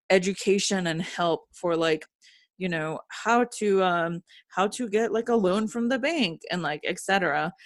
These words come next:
But no women that I spoke to said, "That's something I need help with." People just needed help with believing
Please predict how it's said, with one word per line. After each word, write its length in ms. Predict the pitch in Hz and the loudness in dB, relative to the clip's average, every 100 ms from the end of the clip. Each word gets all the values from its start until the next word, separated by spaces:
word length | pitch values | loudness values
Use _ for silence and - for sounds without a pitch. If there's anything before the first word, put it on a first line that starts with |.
| - | -2
But 140 | 185 - | 0 2
no 400 | 196 196 196 247 | 2 2 4 6
women 720 | 311 214 190 196 208 214 214 180 | 4 2 0 0 -2 -2 -2 2
that 160 | 180 | 2
I 80 | 156 | 2
spoke 380 | 170 - 180 180 | -2 0 0 0
to 240 | - 240 240 | -4 -2 -2
said, 560 | - 185 180 180 175 - | 0 2 2 0 -2 0
"That's 240 | 175 165 | 0 0
something 320 | 190 185 175 | -2 -2 -2
I 120 | 160 160 | -2 -2
need 240 | 170 160 | -4 -6
help 260 | - - - | -4 -6 -6
with." 380 | - - - _ _ _ - _ - | -10 -10 -14 _ _ _ -20 _ -4
People 420 | 233 269 285 285 | -2 2 2 4
just 280 | 220 220 - | 2 0 0
needed 300 | 196 196 196 | 2 4 4
help 440 | - 190 175 - _ _ - | 0 2 2 0 _ _ -14
with 360 | 180 175 165 - - 180 | -2 4 4 2 -10 2
believing 640 | 180 165 175 175 160 185 | 2 2 0 0 -2 -2